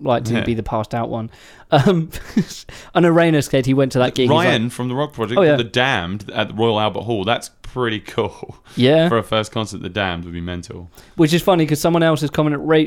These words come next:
Speaker 1: uh, Rachel DeCrew has commented underneath and saying that
Speaker 2: The
Speaker 1: her
Speaker 2: Damned
Speaker 1: first gig was at the,
Speaker 2: at the
Speaker 1: that,
Speaker 2: Gaumont,
Speaker 1: at the
Speaker 2: which is the
Speaker 1: Gaumont
Speaker 2: Regent,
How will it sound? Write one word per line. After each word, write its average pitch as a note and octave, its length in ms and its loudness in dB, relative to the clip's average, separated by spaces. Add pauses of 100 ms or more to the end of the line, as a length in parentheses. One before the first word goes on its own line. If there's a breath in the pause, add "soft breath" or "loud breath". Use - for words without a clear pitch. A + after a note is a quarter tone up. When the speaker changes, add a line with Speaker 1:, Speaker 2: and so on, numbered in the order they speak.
(140)
Speaker 1:
uh, D3 260 4
Rachel E3 340 2
DeCrew D#3 380 2
has D3 160 2
commented D#3 380 0
underneath D3+ 580 2
and D#3 80 0
saying E3+ 160 2
that F3 120 -2
Speaker 2:
The A#2+ 180 -2
Speaker 1:
her F#3+ 140 4
Speaker 2:
Damned F3 100 2
Speaker 1:
first D#3+ 220 4
gig C#3+ 140 2
was C3+ 140 2
at D3 160 -4
the, - 80 -10
Speaker 2:
at - 80 -14 (120)
the D3 80 0
Speaker 1:
that, C3+ 200 4
Speaker 2:
Gaumont, B2+ 480 2
Speaker 1:
at B2+ 80 -2
the - 40 0
Speaker 2:
which A2 120 -2
is C#3 120 4
the F2+ 100 2
Speaker 1:
Gaumont F#2+ 60 -2
Speaker 2:
Regent, G2 520 -2